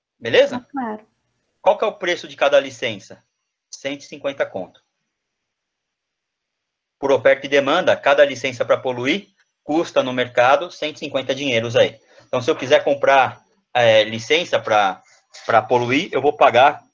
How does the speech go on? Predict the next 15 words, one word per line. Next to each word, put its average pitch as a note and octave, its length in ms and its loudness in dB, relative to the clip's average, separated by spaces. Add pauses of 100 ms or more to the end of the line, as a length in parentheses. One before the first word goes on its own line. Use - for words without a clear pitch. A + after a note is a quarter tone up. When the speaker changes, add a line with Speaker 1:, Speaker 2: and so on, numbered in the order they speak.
Speaker 1:
por D#3+ 180 0
licença D3 680 -6
cento D#3+ 240 -10
e E3 100 -14
cinquenta D3+ 300 -4
reais. C3 320 0 (1000)
Tá - 100 -8
claro? B3+ 320 0 (2500)
Ah, C4 380 4
qual G#4 200 6
que C4+ 140 0
vai F#3 220 6
ser - 420 4 (160)
o G3+ 100 -6
custo A3+ 800 -6